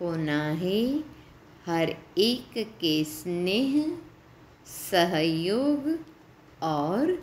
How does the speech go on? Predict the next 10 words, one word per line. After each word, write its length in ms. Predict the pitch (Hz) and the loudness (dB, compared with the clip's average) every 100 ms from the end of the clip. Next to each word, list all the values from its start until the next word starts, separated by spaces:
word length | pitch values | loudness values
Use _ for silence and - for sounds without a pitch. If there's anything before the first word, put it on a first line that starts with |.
| - - - - | -10 -20 -18 -10
शक्ति 760 | - 202 - - - 160 156 156 - | -4 -2 -4 -12 -6 0 0 0 -6
का। 180 | 190 180 160 151 160 160 - - - - - - - 160 | -4 -2 -2 -4 -6 -10 -14 -20 -20 -20 -20 -20 -4 2
अब 260 | 165 - 190 | 2 2 0
वह 420 | 247 262 320 320 | 0 0 -2 -2
समय 500 | - - 196 202 240 | -4 -2 0 0 2
नज़दीक 800 | 262 220 175 175 151 214 302 - - | 2 2 0 -2 -2 0 0 -4 -8
आ 180 | - 240 | -4 -2
रहा 380 | 220 190 180 170 | -2 -2 0 2
है, 280 | 180 156 156 170 - - - - 190 | 2 2 0 -4 -12 -20 -20 -16 -6
जिसमें 720 | 220 226 - 185 151 131 | -4 -2 -2 0 0 0